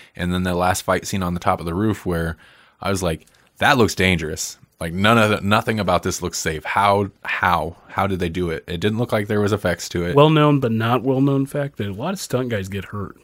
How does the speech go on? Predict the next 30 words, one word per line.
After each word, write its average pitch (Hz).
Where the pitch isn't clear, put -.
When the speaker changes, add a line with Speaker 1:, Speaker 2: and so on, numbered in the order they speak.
Speaker 1:
Oh, 143
yeah, 143
no, 127
for 87
sure. 120
Speaker 2:
Like, 101
hella 110
hurt. -
Speaker 1:
Even 127
when 123
things 117
go 101
right, 98
that's -
still 101
hard 101
on 85
your 82
body. 90
Things 123
don't 120
always 113
go 85
right. 85
They're 85
still 131
doing 104
dangerous 87
Speaker 2:
Mm-hmm. 135
Speaker 1:
stuff. 82